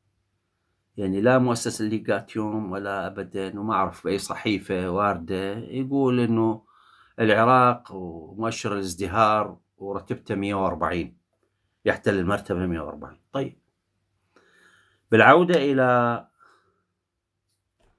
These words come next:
يعني مؤشر مؤسسة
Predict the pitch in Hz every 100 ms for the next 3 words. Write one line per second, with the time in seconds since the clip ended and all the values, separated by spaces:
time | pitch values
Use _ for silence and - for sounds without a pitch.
0 | _ _ _ _ _ _ _ - 92 87
1 | 85 85 87 98 110 131 - 117 110 101
2 | - 95 - 104 107